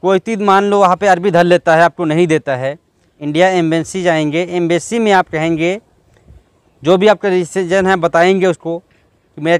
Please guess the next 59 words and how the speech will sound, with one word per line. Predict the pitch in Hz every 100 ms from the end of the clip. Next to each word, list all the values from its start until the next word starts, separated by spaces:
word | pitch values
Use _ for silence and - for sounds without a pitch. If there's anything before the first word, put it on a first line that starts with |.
| 165
कपिल | 170 175
मुझे | 170 165
पासपोर्ट | 156 143 160
नहीं | 139 156
दे | 160
रहा | 151 147
है, | 147
मुझे | 147 143 156 160 - _ _ _ _ -
घर | 156 165
जाना | 165 156 156
है | 151 151 151 - - - _ - - _ 147
या | 160 160
मुझे | 160 156 170
परेशान | 156 151 160 185
करता | 175 160 170
है, | 151 151 160 - _ _ _ _ _ _ _
तो | 170
आपको | 170 185 - 202
कपिल | 196 180 196
का | 202
नंबर | 185 170 185
मांगेगा | 185 180 175 185
और |
कपिल | 180 170 180
का | 180
नंबर | 175 170
आपको | 170 -
देना | 156 151 165
पड़ेगा। | 175 175 165
वहाँ | 165
आपके | 180 - 180
कपिल | 185 185
से | 160
वहाँ | 180 165
पे | 170
बात | 147 160 180
होगी, | 175 170 196 202 _ _ _ _ _ _ _ _ -
फिर | 180
वो |
बताएगा, | 180 175 180 196 196
"सबसे | 196
पहले | 185 185 190
मैं | 185
नहीं | 175 185
भेजूँगा" | 180 175 180 175 180
या | 180 180
"मैं | 175
इस | 180 -
काम | 180 175
के |
लिए | 180
बुलाया | 170 165 170 175
था, | 180
ये | 175
काम | 175 175
नहीं | 170 165 180
कर | 185 165
रहा | 170 165
है।" | 160 175